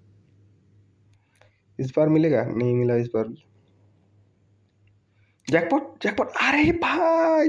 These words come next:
जैकपॉट, कुछ कहना ही नहीं है अभी, अभी कुछ कहने के लिए बचा ही नहीं है यार।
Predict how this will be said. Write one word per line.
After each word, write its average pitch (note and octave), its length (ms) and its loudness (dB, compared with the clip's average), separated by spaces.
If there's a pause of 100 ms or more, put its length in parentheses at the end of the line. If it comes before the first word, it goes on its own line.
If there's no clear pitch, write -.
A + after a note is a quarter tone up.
(160)
जैकपॉट, - 500 -4 (1900)
कुछ F#3 180 -2
कहना D3+ 380 4
ही E3+ 180 6
नहीं B2+ 280 4
है A#2 80 2
अभी, C#3 160 2
अभी D#3 220 2
कुछ F#3 220 -4
कहने E3 320 2
के F3 100 -4
लिए F3+ 120 4
बचा C#3 220 0
ही D#3+ 120 4
नहीं B2 200 2
है A2+ 140 2
यार। B2 220 2